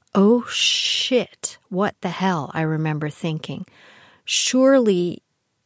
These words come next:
no." Then he said, "You're my sixteen-year-old daughter and you're making me horny." I jumped up, ran to the washroom, and was violently ill. That was the last time I drank with him alone.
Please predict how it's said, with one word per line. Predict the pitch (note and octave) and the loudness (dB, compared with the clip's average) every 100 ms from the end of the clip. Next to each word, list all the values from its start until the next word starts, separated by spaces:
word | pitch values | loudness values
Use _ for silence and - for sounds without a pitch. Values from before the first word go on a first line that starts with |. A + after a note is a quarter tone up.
| _ | _
no." | F3 E3 D3 C3 C#3 - _ _ _ _ _ _ | 2 4 4 0 -6 -16 _ _ _ _ _ _
Then | E3 D#3+ E3+ E3 | -4 0 0 0
he | - E3 | -2 -2
said, | - D3 D3 - _ _ _ _ _ | -2 -4 -6 -10 _ _ _ _ _
"You're | - - - - D3+ D3 | -20 -20 -18 -10 -8 -8
my | C3+ | -8
sixteen-year-old | - - E3 - - E3+ E3+ E3 D#3+ D#3+ D3+ | -4 0 2 2 2 6 6 6 6 4 2
daughter | D3+ D#3 D#3+ E3 | 0 2 4 4
and | C#3+ D#3 | 0 -6
you're | D#3 C#3 | -12 -6
making | D3 D#3+ D#3 D3 | -2 0 -2 -4
me | C#3 | -6
horny." | C#3 D#3+ G3 F#3+ C#3 - _ _ _ - - - - | -2 2 4 4 0 -8 _ _ _ -20 -20 -16 -8
I | D#3 - | -8 -4
jumped | - F#3 A#3+ - F3+ | 2 4 4 2 0
up, | C#3+ - - _ _ | 0 -6 -16 _ _
ran | E3+ F#3 B3+ | 2 4 4
to | B3+ | 2
the | - A#3 | -2 2
washroom, | D#3+ C#3 - E3 D#3 D#3+ - | 2 0 -6 -6 -6 -6 -4
and | D#3+ D#3 | -2 -2
was | D#3+ D#3 | -2 -4
violently | C#3 D3 D3+ E3 E3+ E3+ F3+ - | -2 -2 -2 -2 -4 -4 -4 -4
ill. | D3 C#3 - - _ _ _ _ _ _ _ | -8 -10 -14 -20 _ _ _ _ _ _ _
That | F3 F#3 | 0 0
was | - | 0
the | F3+ | 0
last | F3 F#3+ G3+ - | 2 4 4 0
time | - D3 D3 | -4 -6 -6
I | |
drank | D3 D#3+ D#3 D#3 | -4 -4 -4 -8
with | D#3+ | -6
him | E3 D#3+ | -4 -2
alone. | E3 F#3 D#3 - | -2 -2 -4 -8